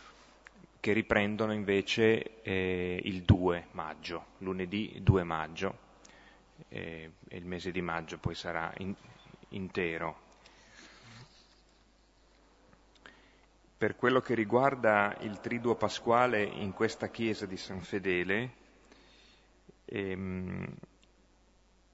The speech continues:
il giovedì santo, ventuno aprile, la messa è alle diciannove,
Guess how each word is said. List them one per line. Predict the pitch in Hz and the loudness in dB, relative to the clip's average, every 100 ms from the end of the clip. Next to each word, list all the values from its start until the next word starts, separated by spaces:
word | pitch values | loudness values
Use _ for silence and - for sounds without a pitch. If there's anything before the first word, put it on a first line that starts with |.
| _ - | _ -14
il | 95 | -8
giovedì | 87 120 110 101 | 2 4 4 2
santo, | - 127 131 135 98 - 90 82 - - 92 | 2 6 6 4 -2 0 -2 -2 -10 -16 -6
ventuno | 101 95 113 107 | -4 -2 -2 -2
aprile, | 98 110 127 143 120 98 - | -2 -2 0 2 4 2 2
la | 95 | 2
messa | 98 110 - 107 101 | 2 0 0 2 2
è | 104 | 2
alle | 98 98 | 2 2
diciannove, | 90 98 104 92 92 87 82 80 82 | 0 -2 -2 0 2 2 2 2 0